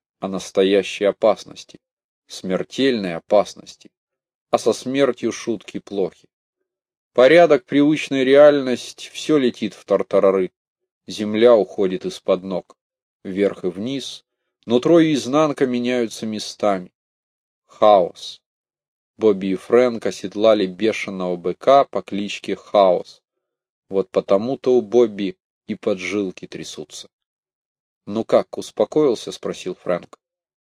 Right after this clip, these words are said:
Бобби кивнул. «Да разве только страх — причина этой вспышки?»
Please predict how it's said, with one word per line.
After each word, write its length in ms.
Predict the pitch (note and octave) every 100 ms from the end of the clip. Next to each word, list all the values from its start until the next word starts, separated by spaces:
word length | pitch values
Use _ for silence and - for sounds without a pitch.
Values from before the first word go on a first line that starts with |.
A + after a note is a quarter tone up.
| _ _ -
Бобби 540 | G2+ A#2+ G2+ F#2+ F2 _ _ _ _
кивнул. 480 | - F2+ E2+ D#2+ - _ _ _ _ _ _ _ _ _ _ _ _ _ _ _ _ _ _ _ _ _ _ _ -
«Да 100 | D3
разве 280 | F#3+ E3+ F3+
только 320 | F3+ E3 D#3+
страх — 800 | - - E3+ F3 E3 - - -
причина 600 | B2 A#2+ - - D#3 C#3
этой 260 | B2+ B2 A2+
вспышки?» 640 | - - C#3 - - -